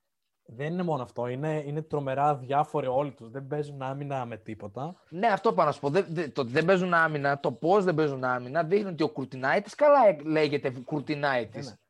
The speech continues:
Speaker 1: Εδώ αυτοί έκαναν το τρελό που αντί να διώξουν τον Κουρτινάιτης, έδιωξαν τους βοηθούς του και πήραν καινούριους βοηθούς.
Speaker 2: Ε,
Speaker 1: Δηλαδή
Speaker 2: περίμενε, στο... αυτό, αυτό λέγαμε πριν,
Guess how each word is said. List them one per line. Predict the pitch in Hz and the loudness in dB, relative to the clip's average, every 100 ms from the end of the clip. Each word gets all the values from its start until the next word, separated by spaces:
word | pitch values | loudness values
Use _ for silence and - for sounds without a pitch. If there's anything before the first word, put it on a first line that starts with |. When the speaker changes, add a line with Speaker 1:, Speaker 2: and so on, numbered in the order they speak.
| _ _ - | _ _ -12
Speaker 1:
Εδώ | 127 160 | -4 -2
αυτοί | 165 175 | -2 -4
έκαναν | 175 190 170 | -4 -6 -8
το | - | -6
τρελό | 151 151 180 | -4 0 0
που | 180 147 | 0 -4
αντί | 156 | -6
να | 170 | -8
διώξουν | 175 - | -10 -10
τον | 151 | -10
Κουρτινάιτης, | 143 143 151 180 185 | -6 -2 0 -2 -4
έδιωξαν | 180 - | -8 -8
τους | 175 160 | -8 -4
βοηθούς | 147 147 196 | -2 -4 -10
του | - | -10
και | 165 | -10
πήραν | 180 185 | -8 -8
καινούριους | 175 185 170 | -6 -6 -6
βοηθούς. | 165 165 - 160 _ _ _ _ _ _ | -6 -8 -12 -16 _ _ _ _ _ _
Speaker 2:
Ε, | 208 226 247 226 _ | -6 -4 -4 -6 _
Speaker 1:
Δηλαδή | - 117 131 156 | -12 -8 -4 -4
Speaker 2:
περίμενε, | 185 175 | -4 -6
στο... | 147 151 - | -6 -6 0
αυτό, | 151 190 180 | 2 2 2
αυτό | 160 151 175 | 2 2 4
λέγαμε | 180 160 135 113 | 6 4 2 0
πριν, | 120 113 | -6 -8